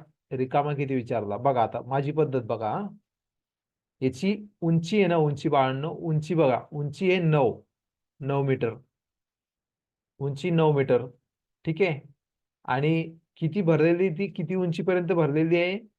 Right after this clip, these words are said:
तर ती आहे सहा मीटर, बरोबर? म्हणजे किती भरलेली ती, दोन छेद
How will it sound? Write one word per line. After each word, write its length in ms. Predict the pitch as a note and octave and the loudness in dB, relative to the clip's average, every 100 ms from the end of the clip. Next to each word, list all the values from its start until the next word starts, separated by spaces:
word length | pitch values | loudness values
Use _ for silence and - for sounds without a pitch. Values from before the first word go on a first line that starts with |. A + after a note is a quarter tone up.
| _ _ _ _ _ | _ _ _ _ _
तर 100 | D3 | -6
ती 240 | - E3+ D#3+ | -4 2 2
आहे 80 | G#3 | 2
सहा 440 | - - C3 C#3 | -2 -6 0 2
मीटर, 360 | D3 C#3 C3+ C3 - _ _ _ _ - | 2 0 0 -2 -8 _ _ _ _ 0
बरोबर? 320 | D#3 F#3+ F#3 C3+ - _ _ C3+ | 0 2 -2 -6 -16 _ _ -10
म्हणजे 140 | C3 | -10
किती 320 | C3 D#3+ F3 | -6 -6 -4
भरलेली 480 | E3 D3 D3 D#3+ F3 | -2 0 0 -2 -4
ती, 240 | E3 F3+ G3+ _ _ _ _ _ | -6 -10 -12 _ _ _ _ _
दोन 360 | B2 C#3 D3+ E3 | -4 0 0 0
छेद 360 | - E3 D#3+ | -2 -2 -2